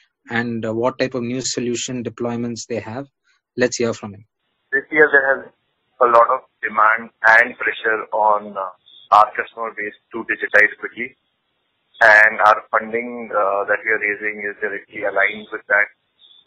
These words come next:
Speaker 2: goal of our end customers. Uh, primarily, we will be investing it in two areas. One is, uh, deepening on our product capabilities around, uh, A I and automation, which will help our customers,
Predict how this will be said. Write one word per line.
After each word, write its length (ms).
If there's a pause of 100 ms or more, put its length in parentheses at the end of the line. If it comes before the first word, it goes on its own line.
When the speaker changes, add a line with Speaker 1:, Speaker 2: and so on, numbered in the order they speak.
(280)
Speaker 2:
goal 260
of 360
our 260
end 100
customers. 460 (880)
Uh, 340 (140)
primarily, 600
we 140
will 200
be 160
investing 420
it 180
in 100
two 200
areas. 420 (420)
One 280
is, 320
uh, 280 (460)
deepening 600
on 180
our 220
product 320
capabilities 680 (760)
around, 400 (360)
uh, 240 (320)
A 20
I 320
and 80
automation, 520 (1040)
which 160
will 160
help 200
our 220
customers, 420